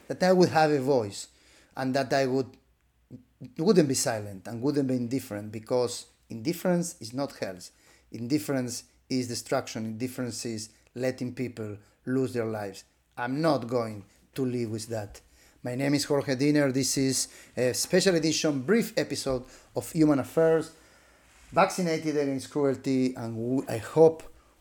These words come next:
we not continue to be immune to what's happening around us in this world.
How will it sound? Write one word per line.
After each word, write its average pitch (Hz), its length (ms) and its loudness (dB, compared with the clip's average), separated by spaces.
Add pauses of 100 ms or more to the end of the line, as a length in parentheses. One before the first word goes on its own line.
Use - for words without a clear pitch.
we 135 1120 4 (460)
not 131 260 0
continue 110 500 -2
to 117 200 -6
be 120 420 -2
immune 123 560 0
to 110 80 -6
what's 107 200 -6
happening 110 380 -6
around 104 360 -10 (160)
us - 360 -10 (260)
in 110 160 -10
this 104 180 -12
world. - 220 -12